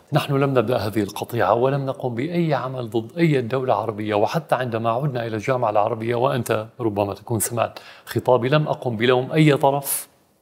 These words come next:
ولم نسأل أي طرف: "لماذا فعلتم ذلك؟" بالعكس، نحن نقول: "ما مضى مضى"، نحن دائمًا ننظر للمستقبل. هل هناك طريقة أخرى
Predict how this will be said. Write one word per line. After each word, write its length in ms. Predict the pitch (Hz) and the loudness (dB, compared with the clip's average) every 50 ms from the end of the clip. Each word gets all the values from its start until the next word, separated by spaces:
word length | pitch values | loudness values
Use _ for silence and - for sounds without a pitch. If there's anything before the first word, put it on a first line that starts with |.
| _ | _
ولم 320 | 120 117 139 143 139 135 135 | 4 4 6 6 4 2 -4
نسأل 320 | 139 131 - 143 139 135 | -4 -6 -6 -6 -6 -8
أي 160 | 143 143 139 | -6 -6 -4
طرف: 340 | 135 - 135 131 131 - - | -2 0 2 2 2 2 0
"لماذا 280 | 120 113 113 107 98 98 | 0 2 2 2 2 0
فعلتم 480 | - - 95 87 95 - - 98 92 85 | 2 4 2 2 2 0 -4 -6 -6 -6
ذلك؟" 200 | 92 98 98 113 - - - | -8 -10 -12 -14 -12 -4 0
بالعكس، 360 | 147 135 127 135 - - - - _ _ _ - | 4 4 4 4 2 -2 -12 -14 _ _ _ -4
نحن 180 | 139 - - 139 | -4 -2 -2 -2
نقول: 360 | 135 139 139 - 143 135 127 | -2 -2 0 2 2 0 2
"ما 200 | 127 127 131 131 | 2 2 4 4
مضى 180 | 131 131 131 | 4 4 4
مضى"، 360 | 123 110 107 107 95 87 - - - | 4 2 2 2 0 0 -2 -2 -6
نحن 220 | 123 - - 120 | -6 -4 -2 0
دائمًا 260 | 107 131 127 120 117 | 2 2 2 2 0
ننظر 300 | 120 120 120 120 113 107 | -2 -2 -2 2 2 2
للمستقبل. 540 | 101 107 98 98 95 - - - - 107 98 - - - - - - - - - | 2 0 -2 -4 -6 -6 -6 -6 -6 -8 -10 -10 -12 -18 -20 -20 -20 -20 -20 -6
هل 160 | - - 160 156 | 0 2 4 4
هناك 360 | 135 156 156 151 147 - 127 | 4 2 0 0 0 0 -2
طريقة 500 | 123 - 135 135 151 147 - 143 127 - | -2 0 0 0 0 0 0 0 0 0
أخرى 400 | - - - 113 104 90 - | 0 -2 -2 -4 -4 -4 -6